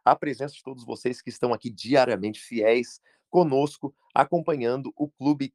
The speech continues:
Criminal. Não tendo mais perguntas, eu quero estender a palavra final à doutora Karine pra dar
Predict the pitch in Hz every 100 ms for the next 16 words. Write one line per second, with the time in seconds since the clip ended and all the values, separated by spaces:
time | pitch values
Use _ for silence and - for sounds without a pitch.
0 | - 151 170 143 95 82 _ _ - 190
1 | 214 190 180 180 156 127 180 175 - 127
2 | 139 143 143 139 - 131 110 117 135 -
3 | _ _ - 120 127 117 110 117 117 -
4 | 113 - 98 117 127 113 107 117 117